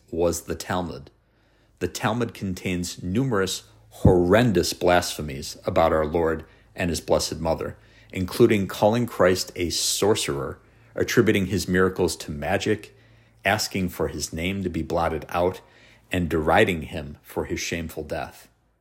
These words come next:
Modern Judaism, which is based on the Torah and the Talmud, is a new man-made religion intended to attack Christianity. The Old Testament Judaism, which was abolished by our Lord,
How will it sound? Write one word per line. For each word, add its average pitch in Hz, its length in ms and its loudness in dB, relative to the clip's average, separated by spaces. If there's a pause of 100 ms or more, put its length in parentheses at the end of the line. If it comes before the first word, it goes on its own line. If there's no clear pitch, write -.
(720)
Modern 107 480 0
Judaism, 82 720 -2
which - 200 -6
is 90 100 -4
based 95 420 -2
on 90 160 -4
the 82 80 -4
Torah 95 600 2
and 104 200 -4
the 85 60 2
Talmud, 85 560 -6 (340)
is 104 180 -2
a 95 60 2
new 110 520 0
man-made 107 720 -2
religion 90 640 -4
intended 95 640 -4
to 92 180 0
attack - 680 -4
Christianity. 90 960 -2 (1120)
The 95 120 4
Old 175 240 8
Testament 87 440 2
Judaism, 78 640 -2
which 92 220 2
was 92 140 0
abolished 92 540 2
by 87 100 4
our 85 180 4
Lord, 85 400 2